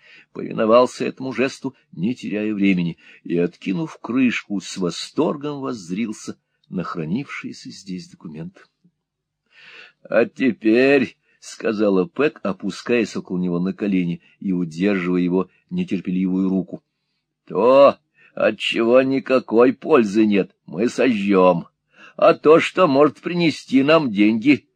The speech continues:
сохраним». А если есть здесь какие-нибудь бумаги, которые помогут нам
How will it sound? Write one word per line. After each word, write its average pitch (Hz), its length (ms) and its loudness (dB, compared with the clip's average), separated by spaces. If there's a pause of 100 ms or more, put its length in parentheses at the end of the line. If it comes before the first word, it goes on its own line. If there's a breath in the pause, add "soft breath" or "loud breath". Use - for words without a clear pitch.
(100)
сохраним». 107 960 0 (580)
А - 140 -6
если 196 480 2
есть 127 400 2
здесь 92 400 -4
какие-нибудь 131 720 0
бумаги, 127 640 2
которые 117 500 2
помогут 131 560 0
нам 147 280 -4